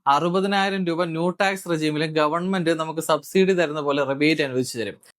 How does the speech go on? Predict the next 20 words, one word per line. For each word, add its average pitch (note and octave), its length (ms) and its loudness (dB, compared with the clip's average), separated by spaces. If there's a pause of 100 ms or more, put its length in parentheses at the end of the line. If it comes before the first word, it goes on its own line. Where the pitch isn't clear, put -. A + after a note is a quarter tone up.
(100)
പന്ത്രണ്ട് E3+ 440 2
ലക്ഷം F3 280 -2
രൂപ E3+ 180 2
വരെയുള്ള E3 380 2
വരുമാനത്തിന് D3+ 720 -2
ടാക്സ് C#3+ 320 0
ഇല്ല C#3+ 160 0 (100)
എന്ന് D3+ 120 -4
പറയുമ്പോൾ C3 720 -4 (220)
ഒട്ടുമിക്ക G3 760 2
ഗവൺമെന്റ് F3 640 0
എംപ്ലോയീസും D#3+ 800 0
അല്ലെങ്കിൽ D#3 300 0
നോർമൽ D#3 320 2
പ്രൈവറ്റ് E3 380 0
സെക്ടറിൽ E3 340 -2
വർക്ക് D3+ 200 2
ചെയ്യുന്ന D#3+ 200 -2
ആളുകളുടെയും D3 640 0
ടാക്സ് C#3 360 0